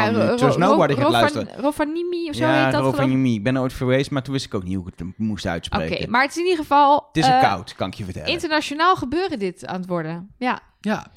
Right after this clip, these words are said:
Speaker 3: dan had ik het toen straks al, het laatste. Dit is binnengekomen via Twitter. Zowel op Twitter als op Instagram zijn we... at Trust Nobody Cast, als je ons daar wil bereiken.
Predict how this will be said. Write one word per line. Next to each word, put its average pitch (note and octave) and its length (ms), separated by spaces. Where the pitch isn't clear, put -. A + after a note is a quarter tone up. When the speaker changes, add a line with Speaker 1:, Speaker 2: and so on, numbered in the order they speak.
Speaker 3:
dan G#3+ 120
had C#4+ 140
ik D#4 60
het - 80
toen B3+ 100
straks D4 320
al, F3+ 60
het F3+ 80
laatste. G#3+ 340
Dit F#3 120
is E3 80
binnengekomen D#3+ 480
via C3+ 260
Twitter. G#3+ 480
Zowel F3+ 220
op E3+ 120
Twitter G3+ 300
als E3 140
op D#3+ 100
Instagram E3 460
zijn D3 140
we... C#3+ 160
at - 280
Trust F#3+ 320
Nobody E3 420
Cast, E3+ 380
als F#3 140
je F3 80
ons E3+ 120
daar E3+ 120
wil E3 120
bereiken. D#3+ 480